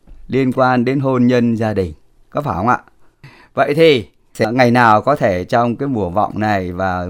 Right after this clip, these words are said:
Giáng sinh thì chúng ta sẽ đọc những cái về hôn nhân gia đình. Và câu chuyện mở đầu cho hôn nhân gia đình thì nó có vẻ tiêu cực. Nhưng mà rồi dần dần nó sẽ đến cái chỗ tích cực.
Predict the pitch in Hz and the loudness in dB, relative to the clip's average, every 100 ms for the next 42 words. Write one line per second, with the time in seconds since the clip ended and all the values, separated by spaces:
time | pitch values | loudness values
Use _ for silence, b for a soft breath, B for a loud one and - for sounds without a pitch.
0 | 90 113 135 135 156 147 147 113 92 120 | -6 -4 -4 2 2 2 0 -2 -6 -6
1 | 123 117 110 120 123 95 - 107 110 - | -4 -4 -4 -6 -2 -4 -4 -6 -6 -4
2 | 123 123 95 85 80 120 135 135 135 131 | -4 -4 -6 -6 -4 -4 0 2 2 2
3 | 127 104 120 98 80 - B B B B | 0 0 -2 -4 -8 -18 B B B B
4 | B B B B B - 127 127 120 175 | B B B B B 0 4 6 4 2
5 | 165 160 135 - 110 107 98 127 131 110 | 2 2 2 0 2 2 4 6 6 6
6 | 101 - 135 135 139 135 139 135 135 127 | 0 0 2 2 2 0 0 2 2 2
7 | 117 95 87 85 95 95 123 139 135 85 | 2 0 -6 -8 -6 -4 -4 -2 -2 -2
8 | - 135 120 - - - - b b b | -2 -4 -4 -10 -16 -20 -20 b b b
9 | 139 156 120 117 113 104 117 104 120 107 | 2 4 4 4 2 2 0 0 0 0
10 | 95 95 110 127 143 139 143 139 131 127 | -2 -4 0 0 0 -4 -2 -2 0 0
11 | 147 151 143 - - - 117 | -2 -4 -6 -4 -6 -4 -8